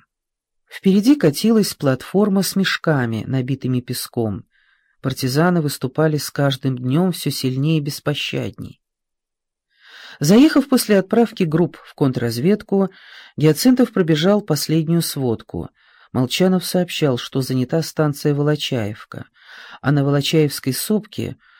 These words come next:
контролирующей все подходы к стратегическим рубежам для возможного красного контрнаступления на Приморье и Хабаровск,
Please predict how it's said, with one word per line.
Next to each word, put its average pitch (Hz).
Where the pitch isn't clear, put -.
контролирующей 143
все 139
подходы 123
к -
стратегическим 147
рубежам 131
для 151
возможного 151
красного 131
контрнаступления 131
на 123
Приморье 170
и 147
Хабаровск, 139